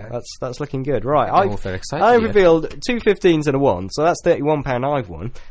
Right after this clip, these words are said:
Speaker 2: Um, Kev, do you wanna scratch your third off there?
Speaker 1: Right, I'm scratching the first one off, viewers. Right,
Speaker 2: It
Speaker 1: I've got a two pound.
Speaker 2: Two pound,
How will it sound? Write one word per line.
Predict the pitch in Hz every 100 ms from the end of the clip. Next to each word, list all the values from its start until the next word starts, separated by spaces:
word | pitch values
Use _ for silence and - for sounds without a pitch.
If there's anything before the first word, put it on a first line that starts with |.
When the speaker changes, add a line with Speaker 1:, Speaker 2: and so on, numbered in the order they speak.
| -
Speaker 2:
Um, | 123 131 123
Kev, | - 220 196 95
do | -
you | 165
wanna | 170
scratch | 165 180 165 -
your | 175 165
third | - 104 95
off | 85 -
there? | 71 73 - - - - - - - - -
Speaker 1:
Right, | 117 110
I'm | 98 95 92 - - -
scratching | - 92 - 104
the |
first | - 127 -
one | 151
off, | 175 -
viewers. | 101 117 - - - - _ - _ _ - - - - - - - - - - - - - - - - - - - - - -
Right, | 110 135
Speaker 2:
It |
Speaker 1:
I've | 127 131
got | -
a | -
two | - 135
pound. | - 110 92 87 80 - -
Speaker 2:
Two | 214
pound, | 196 101 107 165